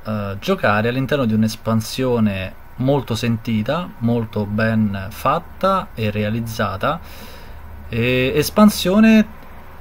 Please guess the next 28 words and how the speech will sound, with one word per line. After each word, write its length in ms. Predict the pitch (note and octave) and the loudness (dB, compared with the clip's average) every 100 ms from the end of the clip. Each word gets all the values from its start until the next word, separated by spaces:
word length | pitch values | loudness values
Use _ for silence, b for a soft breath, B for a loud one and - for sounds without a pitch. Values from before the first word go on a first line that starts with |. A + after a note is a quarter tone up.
| - - - - - - | -16 -16 -16 -14 -14 -12
sviluppata 640 | - B2+ B2 A2+ C#3+ A2+ | -4 0 2 6 6 6
da 160 | G2+ G2 | 2 -2
C 160 | - | -2
D, 140 | A#2 G#2+ - - - | -4 -4 -8 -14 -8
C 220 | - C3+ | -4 -2
D 180 | A2+ A2 | 0 -2
Projekt 600 | - A#2 G#2+ G#2+ - A#2 | 0 0 0 -4 -6 -4
Red 520 | A#2 G#2+ G#2 D3+ G#3+ - - - - - - - - - | 0 0 0 0 -2 -4 -18 -18 -16 -16 -16 -18 -16 -2
per 400 | C3+ C3 A#2 A2 | 6 8 8 4
The 80 | A2 | 4
Witcher 420 | A2 A2+ - A2 | 2 0 0 -2
tre 380 | - A2+ G#2+ G2 - - | 0 0 0 -2 -10 -2
Wild 340 | A#2+ A2+ A2+ | 2 2 2
Hunt, 480 | A2 G2 A2 F3+ A3 B B B B B B - | 0 0 -4 -4 -4 B B B B B B -4
ed 120 | E3+ | 0
espansione 460 | G#3 D4+ A#3+ B2+ | 2 0 0 0
che 80 | G#2+ | 0
ci 140 | - A#2+ | -2 -2
porterà 380 | C#3 - C3+ | -2 2 4
all'interno 640 | G#2 A2 B2 B2 C3+ B2 A2 | 4 2 0 4 4 4 2
di 100 | A2 | 4
un 120 | A2 | 4
nuovo 720 | B2+ C3+ C3+ A#2 G#2+ G#2 G#2 B B B B - | 4 6 6 4 2 0 -2 B B B B -2
territorio, 840 | A#2+ A#2 A2+ C3 F#2+ G#2 C3+ C#3+ | 0 2 4 4 4 0 -2 -4
il 240 | - A2 - | -2 -2 0
Toussaint, 840 | C3 A2+ - A#2+ G#2+ G#2+ C3+ - - - | -4 -4 2 4 4 0 -2 -10 -16 -14
Toussaint, 600 | - C#3 - B2 G#2+ B2 - | -6 -4 0 0 0 -8 -4
Toussaint. 920 | C#3+ C#3 C3 - B2+ G#2+ C3 - | -2 0 -2 2 2 2 -4 -8